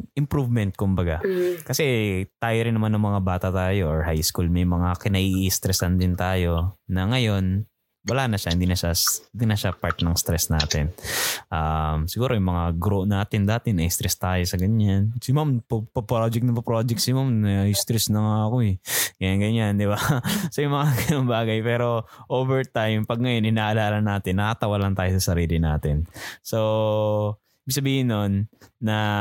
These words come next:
Speaker 1: over time, yung mga pinagkaka-stressan natin ngayon, ma-overcome din natin, um, in the future. Tas tatawan lang natin.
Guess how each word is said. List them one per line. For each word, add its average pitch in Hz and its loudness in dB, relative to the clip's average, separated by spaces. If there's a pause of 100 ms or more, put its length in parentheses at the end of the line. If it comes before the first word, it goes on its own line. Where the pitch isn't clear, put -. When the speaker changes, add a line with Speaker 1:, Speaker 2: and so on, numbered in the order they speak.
(500)
Speaker 1:
over 120 0
time, 98 0 (880)
yung 117 0
mga 110 0 (200)
pinagkaka-stressan 110 0
natin 90 2
ngayon, 71 2 (440)
ma-overcome 101 0
din 92 2
natin, 78 0 (320)
um, 80 -2
in 98 2
the 95 0
future. 78 0
Tas 80 -2
tatawan 80 -2
lang 73 0
natin. 64 -2